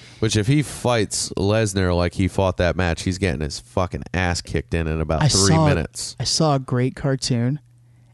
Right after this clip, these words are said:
Speaker 2: and I put it in my collection 'cause I haven't sent it to the group chat. But, uh, it shows, uh, cartoon, mm, uh, Stipe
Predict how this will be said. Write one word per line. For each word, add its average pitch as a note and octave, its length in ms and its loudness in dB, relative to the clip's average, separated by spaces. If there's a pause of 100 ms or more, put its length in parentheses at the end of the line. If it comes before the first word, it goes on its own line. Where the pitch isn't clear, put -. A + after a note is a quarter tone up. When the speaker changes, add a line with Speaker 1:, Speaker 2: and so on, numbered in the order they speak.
(120)
Speaker 2:
and C#3 100 -2
I A#2+ 60 0
put C#3+ 220 0
it C3+ 80 2
in C#3 80 2
my B2 120 0
collection B2+ 460 -4
'cause B2 120 -6
I A#2+ 60 -2
haven't B2 200 -2
sent B2+ 240 -4
it B2+ 60 -14
to - 100 -8
the B2 40 -4
group B2 220 -4
chat. A#2+ 300 -6 (760)
But, C3+ 200 0
uh, B2+ 220 -2
it D#3 140 -4
shows, C#3+ 680 0 (160)
uh, C3+ 180 -2
cartoon, D3 1000 0
mm, C3+ 380 -2
uh, B2 320 -2 (640)
Stipe - 360 0